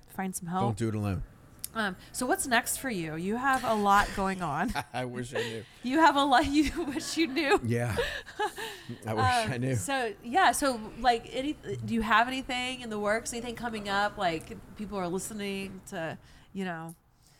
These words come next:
Speaker 1: is it all, like,
Speaker 2: We're,
Speaker 1: classified?
Speaker 2: we're at the place.
Speaker 1: It's classified.
Speaker 2: I wish I had some exciting
Speaker 1: It's classified.
Speaker 2: I wish I had <laughs> exciting
Speaker 1: I'm still
Speaker 2: news.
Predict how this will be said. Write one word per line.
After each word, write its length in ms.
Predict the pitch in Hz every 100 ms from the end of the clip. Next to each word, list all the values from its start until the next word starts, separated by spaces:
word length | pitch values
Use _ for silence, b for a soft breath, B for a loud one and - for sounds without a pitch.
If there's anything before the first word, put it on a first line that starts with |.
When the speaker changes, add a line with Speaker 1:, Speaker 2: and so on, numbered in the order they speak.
| b b b b - -
Speaker 1:
is 160 | 214 196
it 80 |
all, 220 | 208 202 202
like, 140 | 180
Speaker 2:
We're, 120 | 160
Speaker 1:
classified? 760 | 156 233 233 247 - 254 262 277
Speaker 2:
we're 140 | 285
at 220 | 143 170 -
the 60 |
place. 520 | - - 156 151 127 -
Speaker 1:
It's 100 | -
classified. 600 | 180 160 - - 160 151
Speaker 2:
I 20 |
wish 320 | 139 170 190
I 40 | 185
had 200 | 156 139
some 160 | 127
exciting 440 | 117 - 120 123 120
Speaker 1:
It's 60 |
classified. 640 | 117 220 226 - - 175 - -
Speaker 2:
I 80 | 123
wish 320 | 120 127 - 180
I 140 | 139 -
had 140 | 285 -
<laughs> 60 |
exciting 440 | 131 - 127 131 123
Speaker 1:
I'm 100 | 254
still 180 |
Speaker 2:
news. 40 | 277